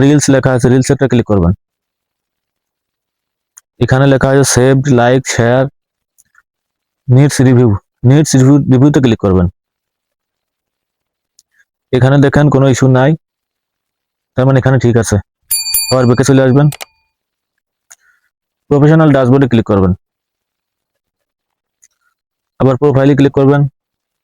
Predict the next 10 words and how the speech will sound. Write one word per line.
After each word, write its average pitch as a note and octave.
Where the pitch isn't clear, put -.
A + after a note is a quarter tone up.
এবার C3+
নিচে C3+
আসেন, C#3
এসে C#3+
দেখেন C#3
মনিটাইজেশন, B2
মনিটাইজেশন C3
একটা B2
ক্লিক G#2+
করবেন। F2+